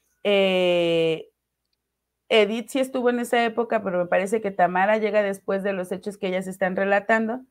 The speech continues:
Y el modo, bueno, o-, evidentemente existe, fue una agresión, pero no, no, af-, nos faltan dos elementos.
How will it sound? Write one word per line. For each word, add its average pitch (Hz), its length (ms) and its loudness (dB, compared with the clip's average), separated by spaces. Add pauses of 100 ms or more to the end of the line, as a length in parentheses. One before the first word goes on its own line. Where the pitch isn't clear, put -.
(800)
Y 226 140 4
el 220 100 6
modo, 226 240 4
bueno, 196 260 2
o-, 196 180 0
evidentemente 190 720 0
existe, 185 400 -4
fue 175 140 -2
una 175 160 -2
agresión, 165 560 -6 (300)
pero 170 720 6
no, 190 240 0 (120)
no, 208 520 0
af-, 202 300 0
nos 208 220 -2
faltan 226 360 4
dos 214 180 0
elementos. 220 800 -2